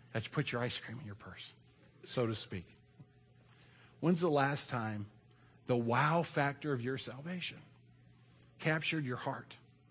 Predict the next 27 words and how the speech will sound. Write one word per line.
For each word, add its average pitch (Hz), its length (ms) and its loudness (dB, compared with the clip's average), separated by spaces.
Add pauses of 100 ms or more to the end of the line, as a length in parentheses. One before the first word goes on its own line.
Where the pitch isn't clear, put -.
(500)
your 101 80 -8
soul, 135 400 -2 (680)
your 123 120 -4
imagination? 131 720 -4 (1160)
These 170 200 4
guys 143 320 6
traveled 135 560 4
hundreds 160 400 0
of 131 100 2
miles 127 380 0
for - 160 -6
probably 151 460 2
more 139 320 4
than 127 160 0
a 117 40 -2
month, 117 300 -2 (960)
perhaps 156 400 4
as 131 100 0
much 143 280 2
as 113 80 0
six - 340 0
months 143 240 -2
to 135 140 -2
a 117 40 -2
year, 127 380 0 (400)
to 135 80 2
come 156 600 4